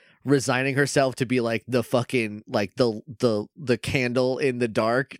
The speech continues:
to, like, which is so fucking radical. But, like, I feel like we would have been, like, they go off and then, like, fade out and it fades and they're like, "And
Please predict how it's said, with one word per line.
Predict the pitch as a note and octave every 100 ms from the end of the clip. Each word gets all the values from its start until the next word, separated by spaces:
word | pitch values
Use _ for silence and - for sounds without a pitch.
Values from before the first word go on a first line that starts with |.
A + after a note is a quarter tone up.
| -
to, | C3+ A2+
like, | C3 A#2 G#2+ - _ _ _ _ _
which | B2 A#2+
is | A#2+ -
so | - A2
fucking | G#2+ - B2 - A#2
radical. | A2 A2 A2+ A#2+ C#3+ C3 - - _ _
But, | A3+ G#3
like, | A3+ G#3 F#3 - _ _ _ _ _ _
I | G3
feel | G3+ - D4 G4
like | G#3+ E3
we | E3+
would | F3 F#3
have | F3+
been, | E3 D#3
like, | C#3 B2
they | D3+ F3
go | F3 D#3
off | D#3 D3+ B2+ C3+
and | A#2+ A#2
then, | B2 A#2+
like, | A2 G#2+ G2+
fade | - - A2+ A2+
out | A#2 A2+
and | A2+
it | G#2+
fades | B2 A2+ G2+
and | B2 G#2+
they're | A2
like, | G#2 G2+
"And | G#2 F#2+